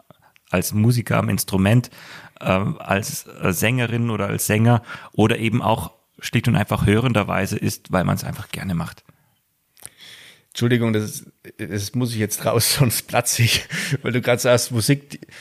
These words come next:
Speaker 2: ähm, die man hören muss beruflicherweise, da fallen mir die armen Menschen ein, die am Christkindlmarkt arbeiten und sich die ganze Zeit dieses Weihnachtsgedudel und Last Christmas <laughs> anhören müssen.
Speaker 1: Ganz genau.
Speaker 2: <laughs> Okay.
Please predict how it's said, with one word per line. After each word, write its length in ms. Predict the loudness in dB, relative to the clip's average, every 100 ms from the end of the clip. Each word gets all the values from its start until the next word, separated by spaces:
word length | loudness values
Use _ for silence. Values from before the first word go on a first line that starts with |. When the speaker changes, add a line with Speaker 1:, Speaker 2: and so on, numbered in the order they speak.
| -20 -2
Speaker 2:
ähm, 480 | 0 2 0 -4 -4
die 100 | -2
man 180 | 0
hören 220 | 2 2 2
muss 220 | 0 0
beruflicherweise, 760 | -4 -4 -2 0 2 2 2
da 80 | 0
fallen 200 | 0 0
mir 80 | 2
die 120 | 2
armen 180 | 2 0
Menschen 280 | 0 -2 -2
ein, 160 | 0
die 120 | 2 2
am 100 | 2
Christkindlmarkt 680 | -2 0 0 0 0 0
arbeiten 360 | -2 2 2 2
und 100 | -2
sich 180 | -2 -6
die 100 | -4
ganze 280 | -2 -2 -2
Zeit 300 | -2 -2 -2
dieses 240 | -4 -2
Weihnachtsgedudel 680 | 0 0 -4 -6 -6 -4 -2
und 140 | 0
Last 260 | 0 -2 -2
Christmas 400 | -4 -4 -2 -2
<laughs> 0 |
anhören 440 | 2 0 2 0 2
müssen. 360 | 2 2 -2 0 -2 0 -2 -2 -6 -4 -4 -4 -4 -4
Speaker 1:
Ganz 240 | -2 -2
genau. 440 | -2 -2 0 -2 0
Speaker 2:
<laughs> 60 | 2 2 2 2 2 2 0 0 -10 -10 2 2 4 0 2
Okay. 420 | 2 2 2 2